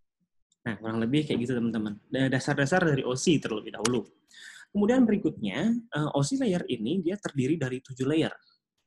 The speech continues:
Ingat ya, dia ada tujuh layer nih. Jadi, eh, layer-layernya itu kalau kemarin di T C P I P kan cuma ada empat kan ya? Empat, kalau sekarang di O C layer ada tujuh. Nah, kalau ada yang ingat empat itu apa, mungkin udah bisa bayangin-bayangin dari sekarang.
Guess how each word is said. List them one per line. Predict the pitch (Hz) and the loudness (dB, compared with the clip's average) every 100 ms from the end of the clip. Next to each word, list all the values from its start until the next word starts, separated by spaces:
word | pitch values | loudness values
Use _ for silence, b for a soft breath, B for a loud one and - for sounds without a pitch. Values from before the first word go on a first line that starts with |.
| _ _ - | _ _ -8
Ingat | 127 120 127 | -6 -6 -8
ya, | _ b b - | _ b b -2
dia | 139 131 | 0 0
ada | 127 | -2
tujuh | 117 117 | -4 -2
layer | 117 131 143 | 0 0 2
nih. | 147 113 - _ _ - | 2 0 -2 _ _ -10
Jadi, | 104 143 160 | -2 0 0
eh, | - _ - 117 113 117 117 113 | -4 _ -6 -2 -2 -2 -2 -2
layer-layernya | 107 113 117 117 117 113 110 | 0 0 0 0 0 0 -2
itu | 113 | -2
kalau | 180 135 - | -2 -2 -4
kemarin | 123 117 175 | -8 -8 -6
di | 147 | -8
T | - | -10
C | - | -10
P | 107 117 | -6 -4
I | |
P | 123 | -4
kan | 185 202 | -4 -4
cuma | 127 101 | -6 -8
ada | 107 113 - | -6 -8 -6
empat | 104 139 - | -2 -2 2
kan | 160 | 2
ya? | - _ _ _ - | 0 _ _ _ -16
Empat, | 104 104 147 - _ | -4 -2 -2 -6 _
kalau | - 113 110 | -6 -6 -4
sekarang | 117 127 143 | -4 -2 0
di | 123 | -2
O | 110 | -4
C | 123 | -6
layer | 101 113 160 | -6 -2 -4
ada | 170 _ - 110 | -4 _ -12 -4
tujuh. | 120 123 107 _ _ _ - | -2 -2 -4 _ _ _ -8
Nah, | 110 | -6
kalau | 104 113 | -2 -2
ada | 104 120 | 0 0
yang | 123 | -2
ingat | 120 127 - | 0 -2 -4
empat | 117 113 123 127 | -6 -4 -4 -4
itu | - | -2
apa, | 117 113 160 185 190 160 | -4 -2 0 2 0 -2
mungkin | 143 175 | -2 0
udah | 147 135 | 2 2
bisa | 127 135 | 0 -2
bayangin-bayangin | 123 123 127 127 123 120 120 | -4 -2 -4 -6 -8 -8 -10
dari | 120 | -10
sekarang. | - 117 139 170 | -4 -2 0 -2